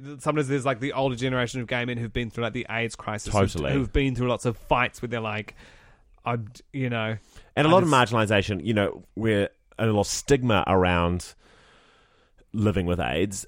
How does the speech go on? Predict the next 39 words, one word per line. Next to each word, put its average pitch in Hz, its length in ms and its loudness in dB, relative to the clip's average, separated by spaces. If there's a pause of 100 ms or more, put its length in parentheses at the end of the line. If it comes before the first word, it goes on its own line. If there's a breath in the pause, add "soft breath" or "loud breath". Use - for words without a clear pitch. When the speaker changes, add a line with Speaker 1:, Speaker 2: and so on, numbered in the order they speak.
Speaker 2:
and 80 220 -6
living 104 260 2
with 160 80 4
Speaker 1:
Yeah. 151 160 4
Speaker 2:
H 123 60 2
I 110 80 0
V 92 180 -2
and 95 140 -2
that 95 160 0
aids 87 180 -2
crisis. 90 540 -2
And 117 140 2
it's 110 160 -2
like, 123 280 0 (480)
uh, 95 140 -14 (100)
on 151 180 2
the 147 80 4
one 165 140 4
hand, 208 120 4
I 175 60 4
can 156 140 2
understand, 127 300 2
but 127 80 2
then 143 100 4
I'm 139 60 2
like, 143 160 2
I 135 100 0
can't - 240 -2
understand 156 240 2
the 143 60 4
logic 131 320 2
of 110 100 -2
them 117 180 2
being 110 180 0
so 117 300 0
close-minded 101 720 0
as 98 160 -4
to, 104 100 -6
like, 95 260 0